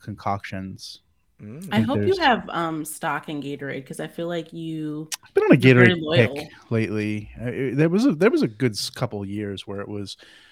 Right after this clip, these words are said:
Speaker 1: uh, pretty, pretty high test energy drinks, and then it kinda was a few, at least a year of Mountain Dew, and it seemed like I'm in my Gatorade phase now. I mean, I still have seven different flavors of Mountain Dew in my refrigerator, which is admittedly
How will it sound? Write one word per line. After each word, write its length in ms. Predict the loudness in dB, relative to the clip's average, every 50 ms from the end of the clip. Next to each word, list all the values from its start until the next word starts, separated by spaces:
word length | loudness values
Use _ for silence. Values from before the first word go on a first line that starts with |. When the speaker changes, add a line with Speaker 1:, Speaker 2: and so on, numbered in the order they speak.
| _ _ _ _ -6
Speaker 1:
uh, 440 | -4 -2 -2 -2 -2 -4 -6 -8 -10 -12 _ _ _ _ _ _ _ _
pretty, 560 | -10 -10 -8 -6 -6 -8 -8 -10 -12 -14 -18 _ -14
pretty 160 | -10 -10 -8
high 240 | -6 -4 -4 -4 -4
test 380 | -4 -6 -6 -6 -6 -6 -8 -10
energy 340 | -8 -8 -8 -8 -10 -10 -10
drinks, 340 | -8 -8 -10 -10 -10 -12 -10
and 100 | -8 -8
then 100 | -6 -8
it 120 | -8 -10 -10
kinda 200 | -10 -10 -8 -8
was 280 | -8 -8 -10 -10 -10 -12
a 100 | -12 -14 _ _ _ _
few, 440 | -20 -14 -10 -8 -8 -8 -8 -10 -14 _ _ _ _ _ _ _ -12
at 200 | -12 -12 _ -8
least 200 | -8 -8 -8 -8
a 40 | -8
year 280 | -6 -4 -4 -4 -4
of 240 | -6 -6 -8 -12 -10 -8
Mountain 260 | -6 -6 -6 -8 -8
Dew, 240 | -6 -6 -6 -6 -6
and 240 | -8 -10 -12 -14 -14
it 80 | -14 -10
seemed 180 | -6 -4 -2
like 160 | -2 -2 -4 -4
I'm 80 | -6
in 80 | -4 -4
my 220 | -4 -6 -6 -8 -10 _ _ _ _ _ _ _ _ _ _ _
Gatorade 400 | -6 -4 -4 -2 -2 -4 -4 -6
phase 300 | _ -4 -4 -4 -4 -4
now. 80 | -2 0
I 40 | 4
mean, 120 | 6 6
I 60 | 6
still 160 | 6 8 6
have 100 | 6 6
seven 380 | 6 2 4 4 6 6 4 0
different 320 | 2 0 0 0 -4 -4
flavors 260 | -2 -2 -4 -4 -4 -6
of 60 | -6
Mountain 180 | -6 -6 -6 -6
Dew 100 | -6 -4
in 60 | -4
my 80 | -6 -8
refrigerator, 540 | -8 -8 -10 -8 -8 -8 -6 -8 -8 -10 -12 -12
which 180 | -12 -10 -8 -8
is 300 | -10 -10 -10 -14 -16 -18 _ _ _ _ _ _ _ _ _ _ _ _ _ _ -8
admittedly 760 | -6 -4 -2 -2 -2 -2 -4 -4 -4 -4 -4 -4 -6 -10 _